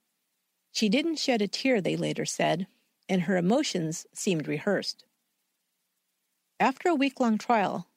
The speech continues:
the jury began deliberations. They returned with a verdict of guilty of capital murder. She received a mandatory life sentence.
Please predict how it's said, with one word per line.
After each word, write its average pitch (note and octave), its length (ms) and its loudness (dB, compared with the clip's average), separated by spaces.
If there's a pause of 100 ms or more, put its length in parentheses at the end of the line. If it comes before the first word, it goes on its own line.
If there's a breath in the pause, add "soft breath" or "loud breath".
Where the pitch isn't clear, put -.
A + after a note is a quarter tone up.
the F#3 60 0
jury A#3 280 2
began E3 320 0
deliberations. E3 880 -2 (800)
They G#3+ 100 4
returned C#4 460 0
with - 100 -6
a C4 60 2
verdict A3 340 0
of E3+ 140 -4
guilty A#3 580 -2
of F3+ 120 -4
capital E3 400 -2
murder. E3+ 420 -2 (800)
She B3+ 220 0
received G3+ 420 0
a G#3+ 60 2
mandatory F#3+ 600 2
life D3+ 260 -4
sentence. - 560 -6